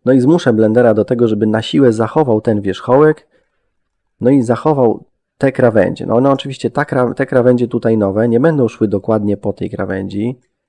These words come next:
dlatego że to jest wygładzane, to tutaj cała reszta jest dookoła wygładzana. No ale w ten sposób możecie Blendera zmusić, żeby nie wygładzał możliwie najbardziej jak może pewnych krawędzi czy pewnych wierzchołków. Na pewno jak sobie spróbujecie sami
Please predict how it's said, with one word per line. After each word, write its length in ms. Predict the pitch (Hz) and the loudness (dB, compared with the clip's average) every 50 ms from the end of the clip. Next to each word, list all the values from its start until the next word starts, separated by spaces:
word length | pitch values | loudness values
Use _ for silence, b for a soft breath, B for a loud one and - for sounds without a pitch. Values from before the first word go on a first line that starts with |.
| _ _ _ _ _ _ _ _ | _ _ _ _ _ _ _ _
dlatego 380 | - 104 117 117 139 123 123 113 | -2 -2 0 0 2 2 2 2
że 100 | 98 90 | 2 2
to 160 | - 110 113 | 0 2 4
jest 200 | 117 117 110 107 | 4 4 2 0
wygładzane, 680 | 110 110 98 110 107 107 104 113 107 110 107 104 98 | -2 -4 0 0 0 0 2 2 0 2 2 0 -2
to 180 | 95 - 107 107 | -2 -2 -4 -6
tutaj 280 | 101 - 101 - 110 107 | -6 -6 -4 -4 -4 -4
cała 240 | - 113 110 120 | 0 0 2 2
reszta 240 | 135 135 120 - 107 | 2 2 0 -2 -2
jest 120 | 104 104 101 | -2 0 2
dookoła 380 | 104 98 95 - 101 98 98 | 2 2 2 0 -2 -4 -4
wygładzana. 680 | 95 104 98 101 101 101 101 98 87 - 117 131 156 - - - | -4 -6 -6 -6 -6 -6 -6 -6 -8 -6 -6 -6 -8 -8 -8 -4
No 120 | - - | 0 2
ale 120 | 190 185 170 | 2 2 2
w 60 | - | 0
ten 120 | 233 226 | -2 -4
sposób 300 | 175 - - 156 - 127 | -2 -2 -2 -2 0 0
możecie 320 | 113 117 117 127 123 123 107 | -2 0 -2 -2 -2 -2 -2
Blendera 400 | 101 104 104 104 120 117 113 101 | -2 0 0 0 0 0 -2 -2
zmusić, 440 | 104 107 98 - - 127 139 - - | -4 -4 -4 -2 -2 -4 -4 -4 -6
żeby 380 | - 120 120 123 127 120 - - - - - | -6 -4 0 2 2 0 0 -4 -12 -8 -4
nie 260 | 117 127 147 180 196 | 0 2 2 2 2
wygładzał 560 | 160 143 117 107 113 123 135 139 120 123 113 | 2 0 -2 0 0 0 0 2 2 2 2
możliwie 440 | 110 107 107 107 110 127 143 135 120 | 2 2 0 0 0 0 2 2 2
najbardziej 540 | 110 110 104 104 113 120 120 113 113 104 104 | 2 2 2 2 0 0 0 0 0 2 2
jak 180 | 104 101 - - | 0 0 -2 -2
może 300 | 107 117 123 120 123 110 | -2 -2 0 0 -2 -2
pewnych 380 | - 123 123 120 120 110 101 | 0 0 2 2 2 -2 -2
krawędzi 560 | - - - 98 92 113 123 135 139 123 117 | -4 -8 -6 -2 0 2 2 2 2 0 -2
czy 120 | 113 - 98 | -2 -4 -4
pewnych 360 | - 110 110 113 117 107 101 | -2 -2 0 0 0 0 0
wierzchołków. 580 | 101 104 101 - - - - - - _ - - | -2 -4 -6 -6 -8 -12 -12 -12 -12 _ -6 -4
Na 80 | 170 | -2
pewno 220 | - 202 175 160 143 | 0 2 2 2 2
jak 100 | 131 - | 0 0
sobie 180 | - 117 117 | -2 -4 -4
spróbujecie 520 | 117 - - 117 107 113 120 123 123 113 107 | -4 -2 -4 -2 0 2 0 0 0 -4 -6
sami 460 | - 117 117 113 104 101 104 127 | -4 -2 -2 -2 -2 -4 -6 -10